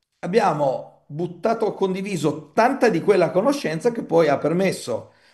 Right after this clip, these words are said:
in parallelo con l'evoluzione tecnologica delle reti neurali, ad arrivare a un'intelligenza artificiale generativa, ok? In cui questa conoscenza viene usata, ok?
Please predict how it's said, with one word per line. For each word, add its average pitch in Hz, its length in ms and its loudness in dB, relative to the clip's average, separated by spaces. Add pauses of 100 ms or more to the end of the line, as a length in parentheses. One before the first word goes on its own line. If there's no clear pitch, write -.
(140)
in 127 180 -8
parallelo 151 480 6
con 147 120 0
l'evoluzione 147 480 0
tecnologica 143 640 0
delle 147 200 -2
reti 160 240 0
neurali, 180 600 2 (160)
ad 156 160 2
arrivare 175 460 6
a 147 80 0
un'intelligenza 147 680 -2
artificiale 160 600 0
generativa, 120 840 -4 (160)
ok? - 180 -4
In 139 360 0
cui 170 640 0 (520)
questa 170 280 2
conoscenza 208 520 4
viene 165 420 -2
usata, 131 920 0
ok? 123 420 -8